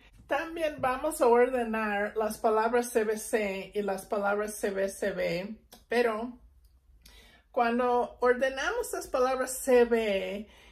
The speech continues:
estuvimos fijándonos en la vocal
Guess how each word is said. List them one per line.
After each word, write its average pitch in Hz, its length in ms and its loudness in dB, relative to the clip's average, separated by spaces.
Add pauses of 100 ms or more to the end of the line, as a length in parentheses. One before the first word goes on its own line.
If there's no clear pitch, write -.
estuvimos 247 640 -4
fijándonos 233 1200 -4 (260)
en 190 480 -8 (400)
la 190 260 2
vocal 185 800 -4